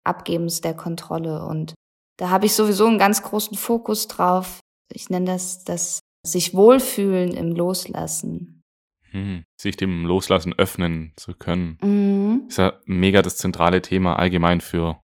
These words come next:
Speaker 2: psychoaktive, psychedelische Erfahrungen. Und du hast ja vorhin auch so die Tiefenpsychologie angesprochen. Also diese Kontrolle,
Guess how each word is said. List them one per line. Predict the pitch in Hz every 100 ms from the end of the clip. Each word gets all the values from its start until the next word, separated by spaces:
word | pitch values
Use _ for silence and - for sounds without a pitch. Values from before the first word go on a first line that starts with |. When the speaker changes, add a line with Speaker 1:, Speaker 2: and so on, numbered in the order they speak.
| _ -
Speaker 2:
psychoaktive, | 101 92 73 - - 98 95 92 87 85
psychedelische | - 87 82 92 98 87 82 80 - _ _ _
Erfahrungen. | - - 85 90 87 82
Und | 90 87 - _ -
du | 95
hast | 90
ja | 92
vorhin | 101 107
auch | 82 92
so | - 90
die | 85 85 85 -
Tiefenpsychologie | - 123 104 95 87 87 90 87
angesprochen. | 73 85 82 - - 82 85 113 - _ _ -
Also | 92
diese | 117 87 92
Kontrolle, | 90 90 98 101 98